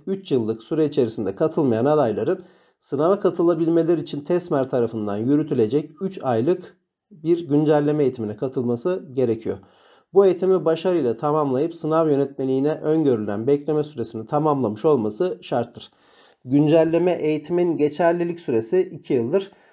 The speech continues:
Bu süre içerisinde sınava katılmayanların yeniden güncelleme eğitimi alması gerekir. Staj süresince eğitime tabi tutulan aday meslek mensupları periyodik olarak değerlendirmelere tabi tutulur.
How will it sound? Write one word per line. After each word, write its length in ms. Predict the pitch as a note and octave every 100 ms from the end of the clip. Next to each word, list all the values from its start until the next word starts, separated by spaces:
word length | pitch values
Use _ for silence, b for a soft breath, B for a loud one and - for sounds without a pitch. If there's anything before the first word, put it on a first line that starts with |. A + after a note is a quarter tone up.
| b
Bu 100 | F3+
süre 220 | G#3 F#3 D#3
içerisinde 460 | D#3 C3+ C3+ A#2
sınava 340 | A2+ E3+ E3+ E3+
katılmayanların 840 | D#3+ E3 C#3 A#2+ A#2 B2+ F3 F#3+
yeniden 680 | C3 C#3 F#3 E3 B2 A2+ G#2
güncelleme 580 | B2+ C#3 C3+ C3 A#2 G2
eğitimi 500 | - C#3+ C3 F#2+ F2
alması 760 | - D3 G#2+ F#2+ - D#3 - B2
gerekir. 520 | A#2+ A2+ G2 - - _ _ _ _ _ _ _ _ _ b b b b b b
Staj 400 | - C#3 - F#3+
süresince 520 | G3 D#3 D3 D3 C3 C3+
eğitime 500 | C#3 C#3+ D3 D3+ D3
tabi 400 | D3 D3 D#3 D#3+
tutulan 420 | C#3+ A2+ G2+ A2
aday 320 | C#3 C#3+ C#3+
meslek 380 | C3+ C3 C#3 C3
mensupları 720 | A2+ G#2+ A#2 A#2 B2+ F3 -
periyodik 440 | D#3+ D#3 D#3 D3
olarak 340 | A2+ A2+ D#3 D#3
değerlendirmelere 800 | C#3+ C#3 C#3 C#3 C3 B2+ A#2+ B2
tabi 320 | A2 G2 F#2+
tutulur. 440 | _ G#2+ G2 -